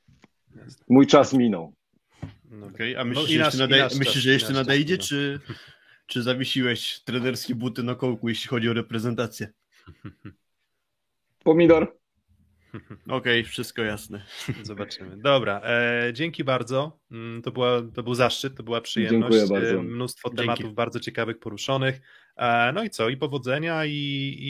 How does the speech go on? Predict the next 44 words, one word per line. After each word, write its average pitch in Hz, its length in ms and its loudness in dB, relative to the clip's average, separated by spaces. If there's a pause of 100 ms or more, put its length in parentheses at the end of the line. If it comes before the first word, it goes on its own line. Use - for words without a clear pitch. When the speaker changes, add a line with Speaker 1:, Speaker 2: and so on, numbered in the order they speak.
(120)
Speaker 1:
i, 135 300 -8
i, 135 200 -14
i 135 60 -10
może, 135 600 -2
żebyście 127 520 -8
już 123 200 -8
nie 127 80 -6
musieli 120 420 -4
próbować, 104 600 -6
nie 107 60 -8
wiem, 101 160 -8
Konara 107 400 -4
na 101 100 -6
libero, 104 460 -2
czy, 95 380 -8 (520)
czy, 107 200 -8
czy, - 180 -12
czy, - 140 4
Speaker 2:
Dzięki 107 240 8
Speaker 1:
czy, 85 100 2
Speaker 2:
wielkie. 80 300 0
Speaker 1:
czy, 117 80 -6
czy, 117 360 -2
czy - 120 -6
Miłosza 113 480 0
na 98 280 -6
ataku, 117 480 -2
czy - 160 -12
tam 104 180 -8
żadnych 110 340 -4
innych 110 160 -6
kombinacji 107 600 -4
alpejskich, 107 580 -6 (380)
żebyście 135 400 0
już 120 160 -4
nie 120 80 -4
musieli 113 320 -4
jeździć, 110 340 -2
tylko 107 240 -8
żebyście 104 360 -8
mogli 101 200 -6
do 104 100 -8
końca 104 240 -8
sezonu 98 520 -6